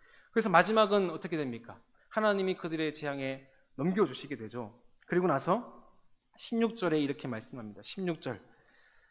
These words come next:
"여호와께서 사사들을 세우사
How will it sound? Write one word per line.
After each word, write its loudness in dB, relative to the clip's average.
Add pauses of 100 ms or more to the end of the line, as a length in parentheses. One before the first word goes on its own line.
(880)
"여호와께서 10
사사들을 2
세우사 -2